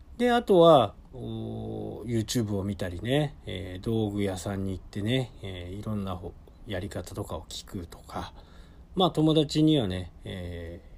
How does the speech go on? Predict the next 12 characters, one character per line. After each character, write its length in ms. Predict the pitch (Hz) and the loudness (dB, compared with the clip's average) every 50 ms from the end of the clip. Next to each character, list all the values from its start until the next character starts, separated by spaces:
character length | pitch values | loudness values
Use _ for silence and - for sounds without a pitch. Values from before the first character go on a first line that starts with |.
| - - - - - - - | -20 -20 -20 -20 -14 -12 -8
ー、 20 | - | -6
建 140 | 117 104 | -4 -4
築 400 | 95 - - - - 104 92 - - 104 107 | -4 -6 -8 -4 -4 -4 -2 -4 -6 -8 -6
の 440 | 104 101 95 101 92 85 76 - - - - - - - - - - | -6 -6 -4 -6 -6 -6 -8 -10 -14 -18 -20 -20 -20 -20 -20 -20 -10
プ 120 | - - | -4 -2
ロ 100 | 120 110 | -2 -2
も 120 | 95 90 85 | -2 -4 -4
い 40 | 90 | -4
ま 160 | 98 107 110 | -4 -6 -6
す 160 | - - 92 | -6 -8 -10
ん 140 | 82 87 92 | -12 -12 -10
で、 240 | 92 104 104 87 - | -10 -10 -10 -10 -12